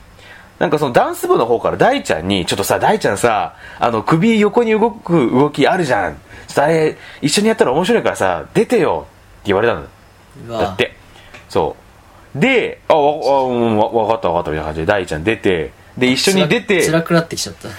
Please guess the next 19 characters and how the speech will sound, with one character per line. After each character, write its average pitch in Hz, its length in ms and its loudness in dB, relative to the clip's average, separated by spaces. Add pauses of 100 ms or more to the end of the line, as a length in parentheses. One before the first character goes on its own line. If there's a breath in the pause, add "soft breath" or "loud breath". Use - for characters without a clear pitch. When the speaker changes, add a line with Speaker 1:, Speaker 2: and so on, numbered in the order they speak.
(260 loud breath)
Speaker 1:
で、 151 80 4
ど 302 300 2
ん 233 60 -10
な 170 100 0
感 160 180 -2
じ 156 60 -8
に 165 40 0
な 180 60 2
る 165 80 -2
か 131 80 -2
っ 117 80 -6
て 107 100 -6
い 101 100 2
う 107 60 -2
と、 180 200 4
ま 151 100 0
あ、 - 20 0
そ 175 100 -10
の、 156 280 2